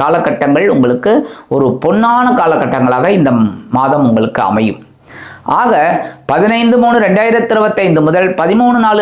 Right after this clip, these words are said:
ரெண்டாயிரத்தி இருபத்தஞ்சு வரைக்கும் உங்களுக்கு அற்புதமா அமையணும் அப்படின்னா, சூரிய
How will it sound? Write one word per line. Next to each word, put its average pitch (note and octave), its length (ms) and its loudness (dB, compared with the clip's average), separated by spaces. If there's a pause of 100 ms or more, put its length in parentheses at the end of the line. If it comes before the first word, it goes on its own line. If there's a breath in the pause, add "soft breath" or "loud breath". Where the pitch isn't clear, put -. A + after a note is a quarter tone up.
ரெண்டாயிரத்தி G3+ 420 0
இருபத்தஞ்சு D#3+ 380 0
வரைக்கும் D3+ 360 -2
உங்களுக்கு D3 300 0
அற்புதமா F3 380 0 (100)
அமையணும் E3+ 400 0
அப்படின்னா, C#3+ 280 0 (100)
சூரிய F3 480 2